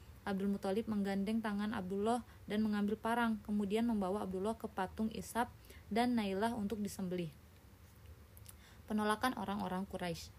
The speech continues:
Orang-orang Quraisy bangkit dari balai pertemuan mereka dan menui-, menemui Abdul Muthalib. Mereka berkata, "Apa yang engkau inginkan, wahai Abdul Muthalib?"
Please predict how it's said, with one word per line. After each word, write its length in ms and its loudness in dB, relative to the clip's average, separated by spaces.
Orang-orang 400 4
Quraisy 320 2
bangkit 400 0
dari 160 2
balai 400 2
pertemuan 520 -2
mereka 360 0
dan 160 0
menui-, 400 0
menemui 480 0
Abdul 320 -2
Muthalib. 360 -2
Mereka 240 2
berkata, 400 0
"Apa 160 2
yang 240 4
engkau 240 0
inginkan, 480 2
wahai 320 0
Abdul 240 0
Muthalib?" 360 0